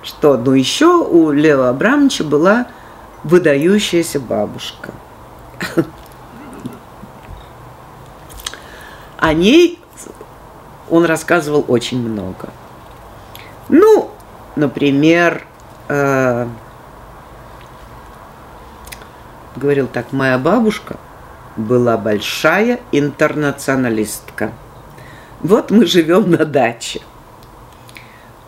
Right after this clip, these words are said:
Кто-то прибегает и говорит: 'Человек попал под поезд, человек попал под поезд.' Бабушка спрашивает: 'А Гойо де Раид?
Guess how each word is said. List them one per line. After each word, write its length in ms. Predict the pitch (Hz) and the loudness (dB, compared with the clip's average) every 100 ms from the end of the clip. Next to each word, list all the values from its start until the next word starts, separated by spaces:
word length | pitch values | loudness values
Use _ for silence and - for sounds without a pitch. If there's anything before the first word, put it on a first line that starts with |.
| - | -20
Кто-то 400 | - - 240 - | -18 -2 0 0
прибегает 760 | 214 160 135 139 160 185 196 190 | -2 -2 0 2 2 2 -2 -4
и 40 | |
говорит: 460 | 143 156 156 151 - | -2 0 0 0 0
'Человек 560 | - 220 185 226 247 | 2 4 4 2 0
попал 360 | - 190 190 185 | -2 -2 0 0
под 280 | 185 190 - | 0 -4 2
поезд, 380 | 247 202 - - | 4 4 0 -2
человек 520 | 226 208 214 254 - | 2 4 2 0 0
попал 360 | 202 214 208 | -2 2 2
под 260 | 208 208 208 | 2 -2 2
поезд.' 400 | 226 190 135 - - - - - - - - - - - - - | 4 4 0 -8 -20 -20 -20 -20 -20 -20 -20 -20 -20 -20 -20 -20
Бабушка 500 | 113 139 160 165 - | -4 -2 -2 -4 -10
спрашивает: 720 | 151 - 139 127 - 117 104 - - - - - - - - - - | -10 -4 -2 -2 -4 -6 -6 -8 -16 -20 -20 -20 -20 -20 -20 -20 -20
'А 140 | 147 | -14
Гойо 400 | 139 143 185 240 | -4 0 0 0
де 160 | 180 180 | -2 -2
Раид? 460 | 165 147 120 117 | 0 0 0 -4